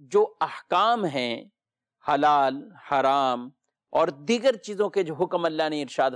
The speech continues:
فرمائے ہیں، پانچ سو آیات تقریباً، وہ علماء کرام نے باقاعدہ ان کو جمع کیا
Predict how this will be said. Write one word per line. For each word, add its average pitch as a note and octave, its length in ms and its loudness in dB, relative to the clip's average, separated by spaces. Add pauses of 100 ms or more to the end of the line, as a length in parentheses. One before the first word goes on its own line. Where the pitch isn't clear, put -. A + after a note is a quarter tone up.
فرمائے C3 340 0
ہیں، A#2 180 -6 (600)
پانچ A3 360 2
سو A#3 260 2
آیات E3+ 400 2 (400)
تقریباً، D3+ 640 -2 (200)
وہ E3 680 4
علماء C#3+ 360 0
کرام C3+ 300 0
نے C3+ 120 -2
باقاعدہ B2 400 0
ان B2+ 140 -4
کو A#2+ 140 -6
جمع C3+ 400 -2
کیا C#3 260 0